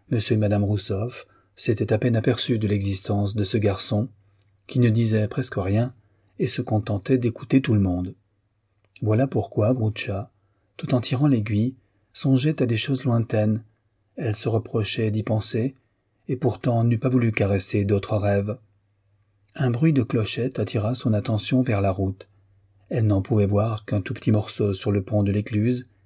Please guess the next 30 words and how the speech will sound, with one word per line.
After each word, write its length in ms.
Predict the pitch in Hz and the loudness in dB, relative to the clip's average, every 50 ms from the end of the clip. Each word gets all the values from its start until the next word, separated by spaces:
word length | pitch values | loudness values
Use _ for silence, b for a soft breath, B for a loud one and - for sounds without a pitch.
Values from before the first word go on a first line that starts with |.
| _ _ _ _ _ _ - | _ _ _ _ _ _ -4
et 80 | - 127 | 0 2
il 60 | 113 | 2
lui 100 | 107 107 | 2 2
fallut 280 | 101 - 113 110 110 104 | 2 2 2 2 2 2
attendre 380 | 101 98 - 139 131 127 113 | 2 2 2 4 4 4 4
assez 220 | 101 95 - - 110 | 2 0 0 2 2
longtemps. 500 | 104 110 110 107 110 - 101 98 104 - _ _ _ _ _ _ _ _ _ _ _ _ _ - | 2 2 0 0 -2 -2 -4 -4 -4 -8 _ _ _ _ _ _ _ _ _ _ _ _ _ -2
À 60 | 139 | -2
la 100 | 117 113 | -2 0
campagne, 540 | - 127 123 113 - 135 120 131 143 147 - _ _ _ _ _ _ _ _ - | 0 -2 -2 -2 -2 -2 0 0 0 -2 -2 _ _ _ _ _ _ _ _ -6
on 120 | - 131 120 | -2 0 2
devient 520 | 117 120 113 117 123 123 123 127 127 135 - _ _ | 2 2 2 2 2 2 2 2 0 -2 -6 _ _
fort 260 | - - - 143 123 | -10 -4 -2 -2 0
habile 320 | 143 147 143 127 117 113 107 | 0 2 2 2 2 2 2
à 60 | 104 | 2
distinguer 560 | 101 104 104 - - - 110 107 101 107 107 104 | 0 0 -2 -2 -2 0 -2 0 0 0 0 0
la 100 | 107 107 | 0 -2
différence 460 | 104 104 - - 110 101 107 104 101 | -4 -4 -4 -4 -2 0 0 0 2
des 120 | 113 120 | 0 0
bruits 320 | 107 110 104 113 107 101 95 | 0 0 2 2 2 0 0
selon 300 | - - 107 104 104 104 | -2 -2 0 0 2 2
les 200 | 104 104 98 104 | 2 2 0 -2
équipages. 640 | 98 - 123 110 - 107 101 104 107 107 - - _ _ _ _ _ _ _ _ _ _ _ _ _ _ _ _ | -2 -2 -4 -2 0 2 2 2 0 -2 -6 -12 _ _ _ _ _ _ _ _ _ _ _ _ _ _ _ _
Ce 140 | - - 127 | -6 -4 -2
qui 160 | 120 - 135 | -2 0 0
venait 340 | 120 123 120 120 127 139 147 | 0 2 4 4 4 4 4
n'était 420 | 143 131 113 110 - - 113 113 | 4 4 2 2 0 0 0 2
ni 180 | 113 117 139 151 | 2 4 4 6
une 200 | 139 127 113 107 | 6 4 4 4
télègue, 540 | - 123 110 107 107 113 127 131 127 117 | 2 2 2 4 2 2 2 0 0 -2